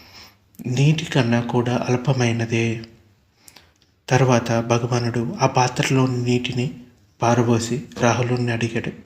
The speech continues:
"రాహుల, పారబోసిన నీళ్లను చూశావా?" "చూశాను బంతే" అని చెప్తాడు. "రాహుల, ఎవరైనా సిగ్గు లేకుండా అబద్ధం చెప్తే అతడి సామాన్య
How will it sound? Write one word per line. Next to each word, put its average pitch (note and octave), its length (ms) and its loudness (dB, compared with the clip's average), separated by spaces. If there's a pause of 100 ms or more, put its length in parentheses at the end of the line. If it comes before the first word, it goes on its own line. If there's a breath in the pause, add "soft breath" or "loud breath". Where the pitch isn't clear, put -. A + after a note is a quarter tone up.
(720 loud breath)
"రాహుల, A#2+ 540 4 (720 soft breath)
పారబోసిన C#3+ 600 4
నీళ్లను C3 440 2 (140)
చూశావా?" A2+ 540 -2 (560)
"చూశాను A#2+ 380 2
బంతే" A2+ 340 -2
అని A2+ 140 -2
చెప్తాడు. - 460 -8 (880 loud breath)
"రాహుల, A#2+ 460 2 (600 soft breath)
ఎవరైనా B2 560 4
సిగ్గు - 460 0
లేకుండా B2 640 0
అబద్ధం B2+ 420 0
చెప్తే A#2+ 500 -4 (420 loud breath)
అతడి A#2+ 460 2
సామాన్య B2+ 600 2